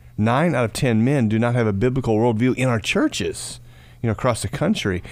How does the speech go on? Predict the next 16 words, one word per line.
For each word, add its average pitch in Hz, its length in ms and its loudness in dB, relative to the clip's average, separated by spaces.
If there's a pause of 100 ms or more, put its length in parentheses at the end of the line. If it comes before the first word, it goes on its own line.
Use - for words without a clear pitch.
(300)
And 123 240 2
really, 160 420 2 (440)
what 135 200 0
he 131 60 4
was 113 140 2
saying 165 380 2
was, 110 320 2 (1000)
th-, 107 240 -6
they're 123 240 2
not, 135 480 2
they're 127 100 2
not 127 200 2
living 151 340 4
out 170 160 2
the 160 100 0
Bible. 147 500 0